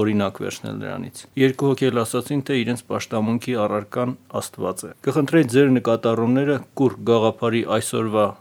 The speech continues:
ընկալումների մասին և թե ինչպես կարելի է գնահատել մարդկանց այսպիսի պատասխանները քրիստոնեության տեսանկյունից, որքանով են դրանք համահունչ քրիստոնեական ուսմունքին։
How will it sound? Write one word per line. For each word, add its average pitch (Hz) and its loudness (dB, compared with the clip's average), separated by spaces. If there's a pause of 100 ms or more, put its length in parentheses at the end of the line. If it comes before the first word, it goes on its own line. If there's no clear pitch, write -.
(160)
ընկալումների 113 2
մասին 139 -2 (160)
և 127 -2
թե 147 4
ինչպես - -4
կարելի 113 0
է 117 -2 (120)
գնահատել 110 0 (200)
մարդկանց 127 -2
այսպիսի - -8
պատասխանները 117 -2
քրիստոնեության 104 -4 (220)
տեսանկյունից, 101 -6
որքանով 135 2
են 117 4
դրանք 123 2 (120)
համահունչ 117 2 (140)
քրիստոնեական 107 -6
ուսմունքին։ - -12